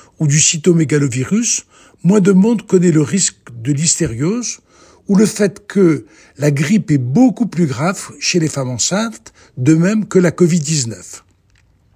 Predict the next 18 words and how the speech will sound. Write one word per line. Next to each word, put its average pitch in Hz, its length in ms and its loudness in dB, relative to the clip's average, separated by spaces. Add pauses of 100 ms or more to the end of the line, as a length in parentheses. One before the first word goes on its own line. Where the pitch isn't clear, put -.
(580)
Cette - 240 -2
majoration 208 540 2
du 143 100 -2
risque 202 280 0
s'explique 196 420 -2
d'une 170 240 -2
part - 400 -8 (320)
par 139 180 -8
des 165 80 0
raisons 156 300 -2
purement 196 500 -2
mécaniques, 151 640 -2 (140)
l'augmentation 170 640 0
de 151 80 -2
la 147 100 -2
taille 185 220 -4
de 151 100 0
l'utérus 147 720 -4